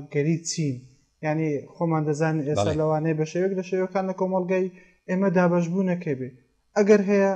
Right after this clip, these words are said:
Speaker 1: ئەم جۆرانە چی؟
Speaker 2: بەڵێ. ئە، دابەشبوونەکە لەسەر چەند بنەمایەکە، بۆ نمونە. ئە، تۆ لە بیرتە جاران، یعنی، زوو یەک ڕۆژنامە هەبوو، یعنی، یەک ڕۆژنامە بەڵام چی؟ لە، لە عێراقدا جاران شەش حەوت ڕۆژنامە هەبوو،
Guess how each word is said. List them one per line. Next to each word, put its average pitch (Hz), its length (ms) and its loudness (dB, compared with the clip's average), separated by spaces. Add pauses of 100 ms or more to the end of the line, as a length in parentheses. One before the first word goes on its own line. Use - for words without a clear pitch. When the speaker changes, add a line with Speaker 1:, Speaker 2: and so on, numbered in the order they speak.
(160)
Speaker 1:
ئەم 196 160 0 (200)
جۆرانە 143 440 -2
چی؟ - 140 -16 (340)
Speaker 2:
بەڵێ. 101 180 2 (380)
ئە، 143 120 -2 (180)
دابەشبوونەکە 156 720 0 (400)
لەسەر 165 320 -2 (300)
چەند 143 220 -2
بنەمایەکە، 135 580 0
بۆ 131 140 0
نمونە. 95 280 0 (840)
ئە، 131 120 -4
تۆ 170 160 0
لە 202 80 6
بیرتە 208 300 0
جاران، 139 380 2 (220)
یعنی، 127 340 -4
زوو 135 340 0
یەک 180 160 4
ڕۆژنامە 104 500 4
هەبوو، 127 300 -4
یعنی، 110 240 -2 (360)
یەک 139 160 -2
ڕۆژنامە 139 400 -2
بەڵام 185 280 2
چی؟ 123 140 -6
لە، 110 100 -2
لە 127 180 -2
عێراقدا 151 400 0
جاران 147 340 0 (160)
شەش - 200 -8
حەوت 170 180 -6
ڕۆژنامە 156 420 -2
هەبوو، 127 320 -2